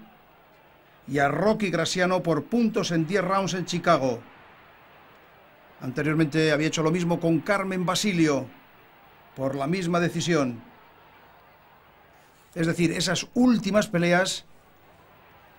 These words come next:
nos demostraban indudablemente que Kid Gavilán se encontraba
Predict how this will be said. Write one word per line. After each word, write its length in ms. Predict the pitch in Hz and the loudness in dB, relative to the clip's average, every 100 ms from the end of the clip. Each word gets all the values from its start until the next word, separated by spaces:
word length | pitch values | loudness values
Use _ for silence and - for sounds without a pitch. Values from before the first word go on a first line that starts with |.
| - - - | -20 -20 -18
nos 300 | 147 131 143 | -6 -2 -2
demostraban 640 | 131 147 143 - 202 170 147 | 0 -2 -2 0 2 4 4
indudablemente 840 | 143 151 180 160 160 156 165 165 | 2 4 4 4 2 2 0 -2
que 120 | 165 143 | -4 -4
Kid 200 | 175 147 | -4 -2
Gavilán 360 | 151 151 160 | 0 2 2
se 120 | 160 | 2
encontraba 580 | 151 139 135 156 160 160 | -2 -2 2 2 4 0